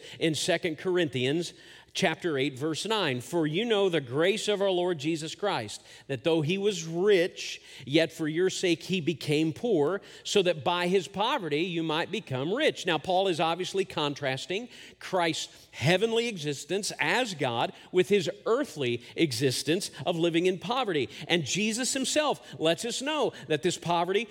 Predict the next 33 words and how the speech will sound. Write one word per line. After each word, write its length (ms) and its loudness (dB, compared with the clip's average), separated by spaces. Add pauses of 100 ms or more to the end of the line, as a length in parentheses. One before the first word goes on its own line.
(100)
wasn't 380 2
a 80 0
metaphor 720 2
for 180 0
anything 640 0 (140)
when 160 6
he 80 2
tells 420 2
a, 200 0 (100)
a 100 4
would-be 460 2
follower, 680 2 (140)
"Foxes 500 -2
have 200 2
holes 680 0 (180)
and 220 -2
birds 420 2 (140)
of 160 0
the 140 4
air 260 4
have 200 2
nests, 360 0
but 140 -4
the 80 -2
Son 320 0
of 100 -2
Man 720 2 (400)
has 300 0
nowhere 520 2
to 80 -2
lay 680 -2 (420)
his 200 -4
head." 480 -4